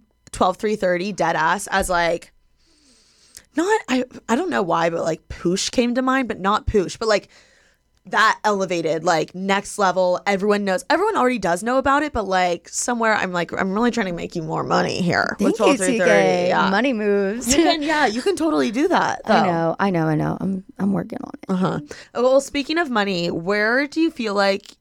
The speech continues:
Speaker 1: your money is best spent? Like, what's the best money you've spent on for your business?
Speaker 2: Ooh.
Speaker 1: I'm like, paying honey? <laughs>
Speaker 2: Best money I've spent on
Speaker 1: Your
Speaker 2: my
Speaker 1: assistant,
Speaker 2: business.
Speaker 1: camera.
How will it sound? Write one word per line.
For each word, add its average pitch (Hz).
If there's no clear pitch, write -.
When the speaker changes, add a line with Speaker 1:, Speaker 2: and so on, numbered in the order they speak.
Speaker 1:
your 175
money 170
is 165
best -
spent? -
Like, 175
what's 202
the 226
best 170
money 160
you've 160
spent 160
on 156
for 165
your -
business? -
Speaker 2:
Ooh. 196
Speaker 1:
I'm 165
like, 156
paying 175
honey? 294
<laughs> -
Speaker 2:
Best 202
money 175
I've 160
spent -
on 165
Speaker 1:
Your 156
Speaker 2:
my 147
Speaker 1:
assistant, 277
Speaker 2:
business. 262
Speaker 1:
camera. 254